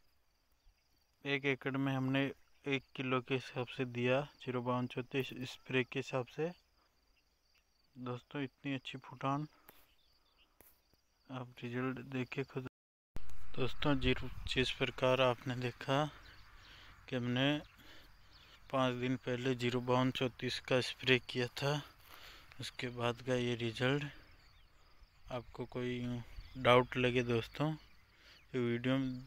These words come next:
दिखाया गया वही खेत हैं और इधर वो ट्रांसफार्मर लगा हुआ है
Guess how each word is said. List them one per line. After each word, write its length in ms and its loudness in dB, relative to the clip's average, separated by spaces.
दिखाया 360 -2
गया 240 0
वही 380 0
खेत 260 -2
हैं 280 -2
और 200 -2
इधर 240 2
वो 120 4
ट्रांसफार्मर 800 0
लगा 260 2
हुआ 280 2
है 260 0